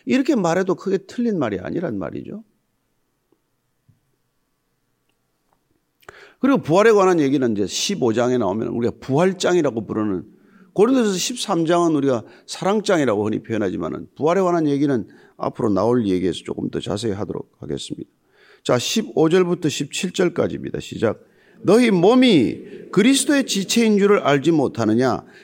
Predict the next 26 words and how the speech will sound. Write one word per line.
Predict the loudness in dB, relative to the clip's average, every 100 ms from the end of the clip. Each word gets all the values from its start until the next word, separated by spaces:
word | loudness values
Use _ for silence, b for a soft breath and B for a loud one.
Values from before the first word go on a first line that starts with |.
| B
내가 | 2 4 4
그리스도의 | 2 0 2 0
지체를 | 0 -4 0 2 4
가지고 | 4 4 0
창녀의 | -2 -2 2 2 2
지체를 | 0 -2 -2 0
만들겠느냐? | 2 2 0 0 0 2 0 -2 -6 B B
결코 | -2 0 2 2 2
그럴 | 2 2 0
수 | 0
없느니라. | 2 4 4 4 2 -2 B B B
창녀와 | -2 2 4 6 4 4
합하는 | 2 4 4
자는 | 4 4
그와 | 4 4
한 | 4 2 2
몸인 | 4 4 2
줄을 | 2 4
알지 | 4 4
못하느냐? | 2 2 2 2 4 2 -2 B B B
일렀어되 | 4 6 4 4 2 4 2
둘이 | 2 2 4
한 | 4 2
육체가 | 2 0 0 2 2
된다 | 2 2
하셨나니 | 2 2 2 4 2